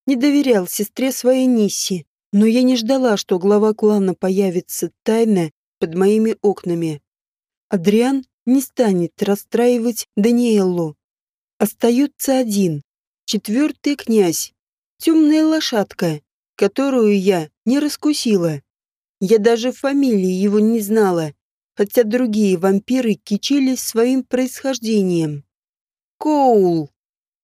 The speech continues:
Заметив скользнувшую по двору тень, я вздрогнула и отпустила занавеску, прижавшись спиной к стене.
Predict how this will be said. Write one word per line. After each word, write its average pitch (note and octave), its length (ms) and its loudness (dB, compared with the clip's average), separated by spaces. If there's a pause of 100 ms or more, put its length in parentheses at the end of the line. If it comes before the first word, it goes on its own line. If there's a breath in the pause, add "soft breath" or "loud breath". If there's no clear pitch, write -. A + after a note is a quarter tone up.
(240)
Заметив G3+ 560 0
скользнувшую A#3+ 840 -4
по - 140 -10
двору A#3 360 0
тень, F3 420 -2 (500)
я G3+ 220 2
вздрогнула F#3 840 -2 (260)
и A3 40 6
отпустила A#3+ 760 -4
занавеску, A#3 800 -2 (260)
прижавшись G3+ 680 -2
спиной A3 440 0
к - 80 -12
стене. G#3 540 0